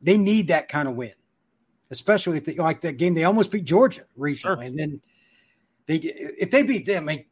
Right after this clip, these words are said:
Speaker 1: it changes your recruiting <laughs> for a long time. It's frickin' Georgia. So.
Speaker 2: No, uh, there's no doubt about it. I mean, I think I even go back to Barry Odom's first year of two thousand sixteen.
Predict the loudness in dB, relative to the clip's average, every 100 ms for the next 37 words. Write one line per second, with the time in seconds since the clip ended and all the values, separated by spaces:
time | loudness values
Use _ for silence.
0 | -6 -4 -4 -2 0 0 -2 -4 -6 -6
1 | -2 2 2 2 0 0 2 0 0 -2
2 | 0 -2 0 -4 -4 -6 -6 -6 -6 -4
3 | -4 -6 -16 -18 -8 0 0 0 -6 -8
4 | -6 -4 0 0 2 2 0 -2 -2 -2
5 | -4 -6 -4 -6 -4 -2 -4 -6 _ _
6 | -2 0 2 2 4 2 0 -2 -2 -2
7 | -2 0 -2 -2 -4 -6 -8 -8 -8 -8
8 | -8 -8 -8 -10 -4 -4 -4 -8 -10 -8
9 | -8 -8 -8 -8 -10